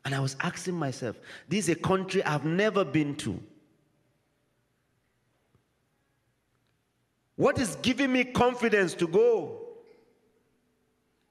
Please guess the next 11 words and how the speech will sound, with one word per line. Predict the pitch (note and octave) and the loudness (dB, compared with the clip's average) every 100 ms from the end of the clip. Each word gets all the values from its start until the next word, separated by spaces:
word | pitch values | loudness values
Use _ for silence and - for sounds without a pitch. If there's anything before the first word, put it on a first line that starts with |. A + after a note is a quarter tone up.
| _ | _
Then | A2+ G#2+ | -4 -2
I | F#2+ | -2
hear | - A#2+ C3+ | -2 -2 -2
the | C3+ | -2
Spirit | C3 - D3+ D3 D3 | -6 -6 -4 -2 -4
of | C3+ | -4
God | C#3 D3 | -4 -4
said, | D3 D#3 C#3 - - _ _ _ _ _ _ _ | -8 -10 -10 -12 -18 _ _ _ _ _ _ _
"It's | F#2 - | -12 -6
my | F2+ F2+ | -4 -2
word. | F2+ A2+ C#3+ C3+ - | 0 -2 -2 -6 -10